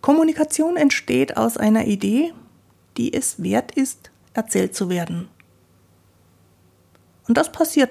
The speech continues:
dann, wenn's einen Kontakt gibt, der sich sicher genug anfühlt, um die eigenen Gedanken zu teilen.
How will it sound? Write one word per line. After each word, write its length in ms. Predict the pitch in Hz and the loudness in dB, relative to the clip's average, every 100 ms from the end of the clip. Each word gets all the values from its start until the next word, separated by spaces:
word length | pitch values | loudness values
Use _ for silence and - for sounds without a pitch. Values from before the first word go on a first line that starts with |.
| - | 0
dann, 220 | 185 240 392 339 | 2 2 2 0
wenn's 340 | 226 240 - | 4 4 4
einen 260 | 208 190 190 | 2 2 -2
Kontakt 600 | - 180 - 214 - - | -4 -6 -4 -6 -6 -4
gibt, 360 | 302 - - - - | -4 -4 -20 -18 -6
der 120 | 208 | -6
sich 220 | 208 202 | -6 -8
sicher 280 | - 269 302 | -4 -2 -2
genug 380 | 294 254 254 - | 0 0 2 2
anfühlt, 580 | 196 208 208 208 214 - | 2 2 2 0 0 0
um 140 | 208 | 0
die 140 | 196 - | 0 -2
eigenen 340 | 180 202 208 | -2 0 0
Gedanken 420 | 208 185 175 208 | -2 -4 -4 -6
zu 160 | 208 240 | -6 -6
teilen. 480 | - - 147 147 | -4 -4 -6 -8